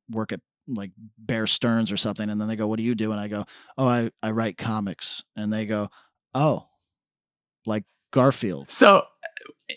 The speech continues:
Speaker 2: if you, so I'm, I'm just trying to put together this as quick,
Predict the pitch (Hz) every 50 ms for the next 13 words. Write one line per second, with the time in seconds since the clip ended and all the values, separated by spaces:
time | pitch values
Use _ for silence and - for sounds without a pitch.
0 | - - - - - - 214 - 220 226 220 220 208 208 208 196 - - _ _
1 | _ - 165 - - 185 175 160 - - - 202 - - 233 180 214 - - -
2 | 233 208 185 170 151 139 - _ _ _ - 190 - - - 135 120 143 135 120
3 | 127 127 123 117 135 139 135 117 - - - - - - - - -